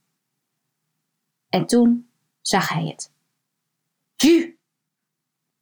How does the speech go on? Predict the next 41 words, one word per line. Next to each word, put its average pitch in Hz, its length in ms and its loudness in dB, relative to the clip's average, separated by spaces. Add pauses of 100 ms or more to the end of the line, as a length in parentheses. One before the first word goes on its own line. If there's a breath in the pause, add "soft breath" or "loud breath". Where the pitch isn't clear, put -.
(120)
Een 208 200 2
zurige 254 680 2
pap 240 360 -2
werd 202 180 -2
via 196 220 0
zijn 160 200 0
slokdarm 208 560 -2
zijn 180 220 -2
mond 208 260 0
ingeduwd 190 600 -2
en 165 200 0
kletterde 233 440 0
de 170 140 0
diepte 165 340 -4
in. 156 300 -2 (500)
Voor 208 220 2
heel 262 320 2
even 220 440 0
werd 196 160 -2
het 185 140 -6
misselijkmakende 196 760 -2
beeld 185 320 0
aan 180 120 -2
zijn 160 240 0
ogen 196 320 -2
onttrokken. 160 680 -4 (460 loud breath)
Zijn 185 200 -2
hart 233 280 0
ging 226 240 0
nog 269 200 2
sneller 196 320 -2
tekeer. 165 420 0
Dit 226 300 0
kon 269 260 4
niet 269 280 4
waar 220 320 2
zijn. 160 420 0 (200)
Dit 285 340 0
was 214 260 0
niet 269 440 2
echt. - 460 -4